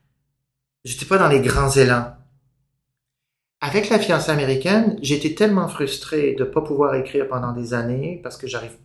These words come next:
j'arrivais pas à commencer le livre. Que quand j'ai trouvé la veine, puis je me suis mis à écrire, j'avais surtout beaucoup de temps. J'étais en Allemagne. Et en, je crois que j'ai écrit trois cents pages en quelque chose comme deux ou trois semaines.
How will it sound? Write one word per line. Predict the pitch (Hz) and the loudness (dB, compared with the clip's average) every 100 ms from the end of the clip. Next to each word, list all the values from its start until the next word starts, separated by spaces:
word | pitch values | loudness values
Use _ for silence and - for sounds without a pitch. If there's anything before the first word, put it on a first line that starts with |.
| _ | _
j'arrivais | 127 123 135 | -14 -12 -16
pas | 202 | -16
à | |
commencer | 202 143 120 113 151 | -16 -14 -16 -16 -14
le | 139 | -12
livre. | 127 123 120 - _ _ _ _ _ _ _ _ _ _ _ _ _ - | -12 -14 -18 -20 _ _ _ _ _ _ _ _ _ _ _ _ _ -6
Que | 151 151 - | -6 -6 -8
quand | 196 226 | -4 0
j'ai | 214 | 0
trouvé | - 156 143 151 - - - _ | -2 -2 2 2 2 -4 -18 _
la | 135 120 | -8 -8
veine, | 107 113 156 160 113 95 - - _ _ _ | -8 -2 0 0 -4 -8 -12 -20 _ _ _
puis | 123 | -12
je | - | -10
me | 117 | -8
suis | - | -8
mis | 139 | -6
à | 160 | -4
écrire, | 131 - - 151 190 202 - _ | -4 -6 -6 -4 -2 -4 -8 _
j'avais | - 120 123 | -6 -4 -2
surtout | 147 190 | -4 -6
beaucoup | 165 147 131 | -6 -6 -8
de | - _ | -12 _
temps. | 139 110 - _ _ _ | -8 -8 -10 _ _ _
J'étais | 110 - | -20 -12
en | 135 | -10
Allemagne. | 131 120 113 110 107 - _ _ _ _ _ _ _ _ _ _ | -8 -10 -16 -18 -20 -20 _ _ _ _ _ _ _ _ _ _
Et | 143 151 165 165 - - | 0 4 6 4 0 -2
en, | 143 143 143 139 - | 2 2 2 0 -2
je | 131 | -2
crois | 220 | -2
que | 208 | 0
j'ai | 156 | -2
écrit | - 160 | -2 -6
trois | - 156 | -4 -4
cents | 160 160 123 | -4 -6 -6
pages | - 139 160 147 | -4 -4 -4 -8
en | 131 | -8
quelque | 123 | -10
chose | - 156 | -14 -14
comme | - 131 | -12 -10
deux | 117 | -8
ou | 135 | -8
trois | 131 - | -10 -12
semaines. | - - 127 | -14 -14 -16